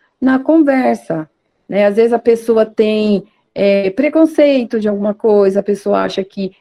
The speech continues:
que é ruim, às vezes acha que não é certo. Eu mesmo tenho amigas que elas acham que se tocar, não, isso nunca.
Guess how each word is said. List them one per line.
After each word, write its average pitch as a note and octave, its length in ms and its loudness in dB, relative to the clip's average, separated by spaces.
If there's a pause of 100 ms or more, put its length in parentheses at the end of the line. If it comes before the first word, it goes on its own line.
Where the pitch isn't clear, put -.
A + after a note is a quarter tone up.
(140)
que - 140 -4
é G3 60 2
ruim, A3 520 0
às F#3 120 0
vezes G3 200 2
acha G3 260 -4
que G3+ 140 -6
não F#3+ 200 -4
é A3+ 80 -2
certo. G3+ 640 -2 (260)
Eu B3+ 240 2
mesmo A3+ 500 0
tenho F#3 560 -2 (220)
amigas G3 500 0 (640)
que A3 340 -2
elas G3 360 0
acham E3 560 -4 (100)
que F#3 380 -6 (340)
se D#4 240 0
tocar, D4 720 -4 (220)
não, F3+ 600 -2 (240)
isso C#4 640 -2
nunca. A3 800 0